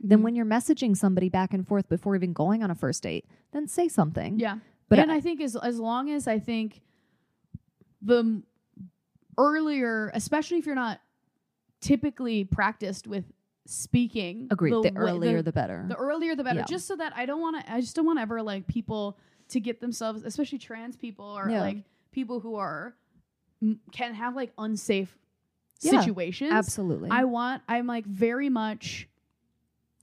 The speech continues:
Speaker 2: the, the more you can avoid getting in a
Speaker 1: Surprising
Speaker 2: position
Speaker 1: somebody.
Speaker 2: or, no,
Speaker 1: Yeah.
Speaker 2: just, like, for you.
Speaker 1: Yeah.
Speaker 2: Like, I don't ever want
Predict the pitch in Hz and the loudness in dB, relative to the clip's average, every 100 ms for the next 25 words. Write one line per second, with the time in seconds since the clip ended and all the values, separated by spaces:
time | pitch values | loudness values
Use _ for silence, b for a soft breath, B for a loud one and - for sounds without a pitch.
0 | - _ _ _ _ _ _ _ - 240 | -20 _ _ _ _ _ _ _ 4 4
1 | 190 - - 226 214 185 208 214 233 262 | 4 -10 2 2 2 0 0 2 2 2
2 | 277 247 - 226 190 - 220 196 165 175 | 2 0 -4 -6 -6 -2 0 0 -4 -6
3 | 185 208 233 269 302 294 _ _ _ _ | -2 0 2 2 2 -2 _ _ _ _
4 | _ - 254 262 247 262 240 175 156 196 | _ 2 2 6 6 6 6 6 4 0
5 | 165 233 214 269 262 269 - 135 214 240 | 0 0 0 0 0 -2 -4 -2 -2 -2
6 | 277 320 196 180 214 370 - - 302 247 | -2 -2 -2 -2 -4 -10 -12 -10 -6 -4
7 | 202 226 302 147 160 - _ _ - 277 | -2 -2 -2 -4 -10 -16 _ _ 4 4
8 | 185 220 - 254 330 330 311 320 220 220 | 4 -2 -4 -2 0 -2 -2 -2 0 0
9 | 220 214 | -2 -6